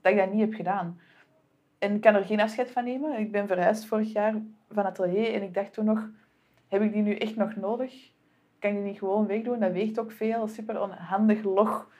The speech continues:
ding. Ja, en toch krijg ik het niet weg.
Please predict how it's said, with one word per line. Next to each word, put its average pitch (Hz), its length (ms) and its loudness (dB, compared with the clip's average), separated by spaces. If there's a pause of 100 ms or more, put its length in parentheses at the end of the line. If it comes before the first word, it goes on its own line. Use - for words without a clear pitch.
(140)
ding. 214 520 0 (1000)
Ja, 196 260 8
en 226 140 2
toch 226 320 0 (100)
krijg 214 200 0
ik 220 80 0
het 214 140 -6
niet 233 140 -4
weg. 214 160 -2